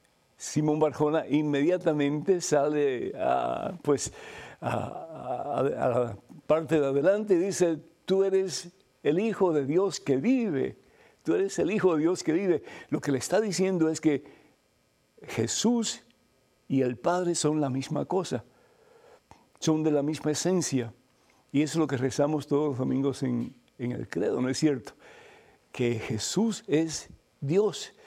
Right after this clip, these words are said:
Jesús no solamente es un ser humano, Jesús es Dios. Y por lo tanto, el Señor Jesús le dice entonces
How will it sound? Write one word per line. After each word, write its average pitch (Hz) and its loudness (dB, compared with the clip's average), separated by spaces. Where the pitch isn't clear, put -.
Jesús 165 0
no 170 2
solamente 147 0
es 139 -4
un 139 0
ser 156 0
humano, 147 0
Jesús 127 -2
es 131 -4
Dios. 113 -4
Y 139 0
por 123 -2
lo 117 0
tanto, 135 0
el 123 0
Señor 127 -2
Jesús 120 -4
le 120 -2
dice 120 -4
entonces 127 -4